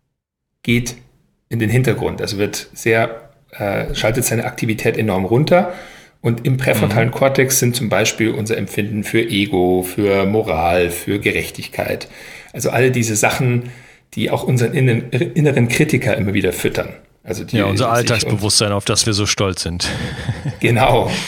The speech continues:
Speaker 1: Und wo wir denken, oh, meine Frisur, ist die jetzt in Ordnung? Oder, äh, mein,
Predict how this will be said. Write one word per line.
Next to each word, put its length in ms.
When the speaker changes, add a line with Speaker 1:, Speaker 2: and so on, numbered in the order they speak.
Speaker 1:
Und 240
wo 100
wir 60
denken, 280
oh, 280
meine 180
Frisur, 340
ist 160
die 40
jetzt 140
in 80
Ordnung? 300
Oder, 380
äh, 60
mein, 380